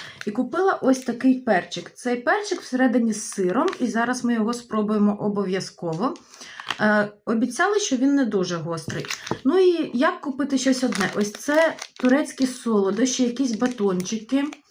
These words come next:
Значить, тут написано все турецькою мовою і перекладу українською немає. Тому я просто взяла те, що мені сподобалось, як виглядає. Якийсь Метро, Албені.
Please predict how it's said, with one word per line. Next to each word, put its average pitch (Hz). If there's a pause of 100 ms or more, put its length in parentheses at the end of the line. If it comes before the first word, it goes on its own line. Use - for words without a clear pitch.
(480)
Значить, 247
тут -
написано 294
все 285
турецькою 320
мовою 208
і 240
перекладу 262
українською 254
немає. 226 (100)
Тому 226
я 269
просто 226
взяла 220
те, 226
що 220
мені 214
сподобалось, 202 (500)
як 220
виглядає. 226 (760)
Якийсь 214 (520)
Метро, 330 (1200)
Албені. 311